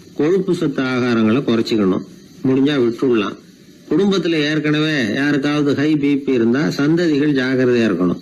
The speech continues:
நடுத்தர வயசை அடைஞ்சவங்க அப்பப்ப, அஹ், அந்த பி பி செக் பண்ணிக்கிறது நல்லது.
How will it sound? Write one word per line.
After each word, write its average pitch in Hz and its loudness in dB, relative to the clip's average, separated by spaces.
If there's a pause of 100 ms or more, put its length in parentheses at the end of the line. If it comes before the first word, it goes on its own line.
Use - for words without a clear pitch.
(400)
நடுத்தர 185 0
வயசை 151 -2
அடைஞ்சவங்க 139 2
அப்பப்ப, 131 -2 (460)
அஹ், 180 -2
அந்த 135 2
பி 147 2
பி 143 0
செக் - -6
பண்ணிக்கிறது 117 0
நல்லது. 110 0